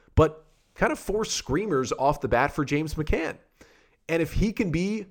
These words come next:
more than just a backup catcher and he can be an option at D H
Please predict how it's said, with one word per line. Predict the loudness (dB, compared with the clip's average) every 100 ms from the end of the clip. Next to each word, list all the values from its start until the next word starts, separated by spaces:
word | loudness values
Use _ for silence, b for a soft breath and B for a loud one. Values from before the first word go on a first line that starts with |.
| _
more | -4 2 4 4
than | 4 2
just | 0 -6
a | -8
backup | 0 0 2 0
catcher | 2 0 0 -2
and | -2
he |
can | -4 0
be | 0
an | 0 2
option | 2 2 -4 -2
at | -4 -4
D | -6 -2
H | 0 0 -4 -10